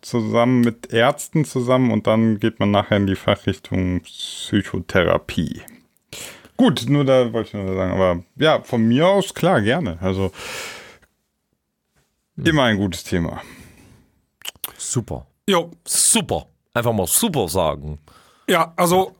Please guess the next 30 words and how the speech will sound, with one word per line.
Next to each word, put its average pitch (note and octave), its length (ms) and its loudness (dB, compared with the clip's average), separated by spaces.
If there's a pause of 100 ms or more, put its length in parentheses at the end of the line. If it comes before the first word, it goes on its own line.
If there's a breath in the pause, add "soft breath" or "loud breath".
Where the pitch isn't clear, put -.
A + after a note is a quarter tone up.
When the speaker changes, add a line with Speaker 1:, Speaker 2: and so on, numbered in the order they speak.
Speaker 3:
wir D#3+ 180 0
machen F3+ 140 2
jetzt E3+ 120 0
auch E3+ 80 0
keine E3+ 180 2
leeren F3 220 2
Versprechungen. E3 500 0
Ich C#3+ 120 0
schreibe E3+ 220 0
ihm, D#3+ 100 2
na-, D#3 140 0
ich, C3+ 120 -4
ich D3 280 -2
kenne D#3 160 0
ihn E3 60 2
nicht D#3 120 -2
persönlich, C#3+ 480 0
ähm, B2+ 200 0
ich B2+ 120 -2
schreibe D#3 220 -2
ihn C#3+ 80 0
nachher C#3 200 0
mal B2 160 0
an G3 120 -4
und C3 120 -2
dann A#2 140 0
Speaker 2:
Warte D#3+ 140 2
mal, F3 60 2
hier, G3 220 2
hier. D#3 340 0